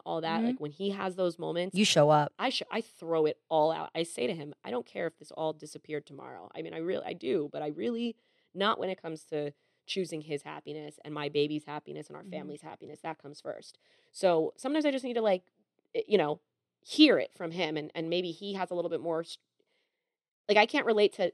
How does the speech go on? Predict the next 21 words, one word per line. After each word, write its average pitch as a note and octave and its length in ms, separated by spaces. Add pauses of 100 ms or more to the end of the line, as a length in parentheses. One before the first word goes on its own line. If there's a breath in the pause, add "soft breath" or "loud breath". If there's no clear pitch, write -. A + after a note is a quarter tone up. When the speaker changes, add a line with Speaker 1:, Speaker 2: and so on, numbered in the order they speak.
(100)
Speaker 1:
having F3+ 320
a E3 40
hard E3 220
time D#3 220
communicating. D3 580 (340)
Like, F3 60
Speaker 2:
Yeah. D#3+ 300
Speaker 1:
he C4+ 240
maybe A#3 280
can G#3 420
s-, D4 140
a - 120
little C#4 140
bit C4+ 140
more, C#4 200
and A3 160
so G3 180
I F3 100
can F#3+ 180
speak - 360
from E3+ 520